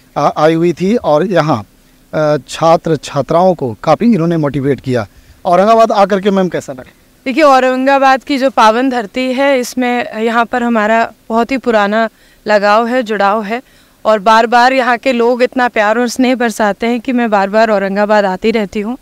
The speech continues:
Speaker 2: ये मेरा पहला कार्यक्रम है जो सिद्धयोग इंस्टीट्यूट में किया है। मैं निश्चित रूप से राजेश सर को बहुत-बहुत धन्यवाद देती हूँ कि उन्होंने मुझे यहाँ बुलाकर सम्मान और आदर दिया।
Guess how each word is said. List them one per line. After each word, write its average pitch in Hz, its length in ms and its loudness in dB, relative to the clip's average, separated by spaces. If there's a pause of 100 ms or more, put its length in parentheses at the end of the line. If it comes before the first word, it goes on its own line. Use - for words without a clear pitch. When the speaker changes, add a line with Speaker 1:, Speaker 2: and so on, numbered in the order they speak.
(380)
Speaker 2:
ये 247 80 0
मेरा 247 220 2
पहला 254 300 2
कार्यक्रम 254 540 0
है 262 140 -2
जो 233 120 -4
सिद्धयोग 226 460 -4
इंस्टीट्यूट 220 640 -2
में 208 120 -2
किया 196 260 -4
है। 220 160 -4 (440)
मैं 247 60 -2
निश्चित 233 360 0
रूप 233 160 0
से 262 140 2
राजेश 214 360 2
सर 220 240 -2
को 220 140 -6
बहुत-बहुत 208 480 -4
धन्यवाद 226 440 0
देती 208 260 -2
हूँ 233 120 0
कि 240 120 -2
उन्होंने 226 300 0
मुझे 226 300 0
यहाँ 214 260 0 (420)
बुलाकर 220 480 2
सम्मान 214 440 0
और 208 120 0
आदर 190 240 -6 (100)
दिया। 226 140 0